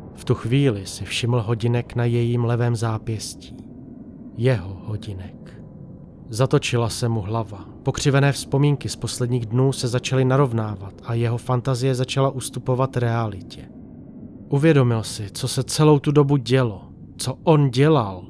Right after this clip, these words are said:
a s kým, nebo s čím. Byla to jen fantazie.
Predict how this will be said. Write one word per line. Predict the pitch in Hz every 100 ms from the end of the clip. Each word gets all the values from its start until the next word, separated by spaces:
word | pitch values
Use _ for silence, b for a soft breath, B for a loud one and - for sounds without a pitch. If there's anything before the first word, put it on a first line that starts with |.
| - - - - - - -
a |
s | 113 -
kým, | - 123 127 107 92 - - - -
nebo | 131 127
s | - -
čím. | - 151 156 123 101 98 - - - -
Byla | 139 147 147
to | 143
jen | 135 120
fantazie. | - - 160 151 190 143 120 113